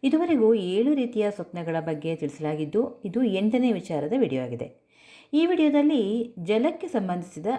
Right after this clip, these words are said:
ಕನಸುಗಳು, ಅಂದರೆ ಕನಸಿನಲ್ಲಿ ಶುದ್ಧ ನೀರು ಕಂಡ್ರೆ ಏನ್ ಫಲ, ಆ, ಕೊಳೆ ನೀರು ಅಂದರೆ ಕೆಸರು ನೀರು ಕಂಡ್ರೆ ಏನ್ ಫಲ, ಹಾಗೂ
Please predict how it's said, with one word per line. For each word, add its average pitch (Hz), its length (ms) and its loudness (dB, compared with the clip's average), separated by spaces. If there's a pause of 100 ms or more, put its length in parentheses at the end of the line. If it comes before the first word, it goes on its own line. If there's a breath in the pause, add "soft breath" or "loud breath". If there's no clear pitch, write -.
ಕನಸುಗಳು, 151 680 0
ಅಂದರೆ 175 260 -4
ಕನಸಿನಲ್ಲಿ 170 600 -4
ಶುದ್ಧ 160 300 -8
ನೀರು 170 280 0
ಕಂಡ್ರೆ 156 380 2
ಏನ್ 147 160 0
ಫಲ, 143 200 -8 (680 loud breath)
ಆ, 165 240 0
ಕೊಳೆ 180 360 2
ನೀರು 165 300 0
ಅಂದರೆ 156 240 0
ಕೆಸರು 165 340 -6
ನೀರು 160 200 -2
ಕಂಡ್ರೆ 156 320 2
ಏನ್ 151 140 2
ಫಲ, 147 220 -6
ಹಾಗೂ 151 500 -4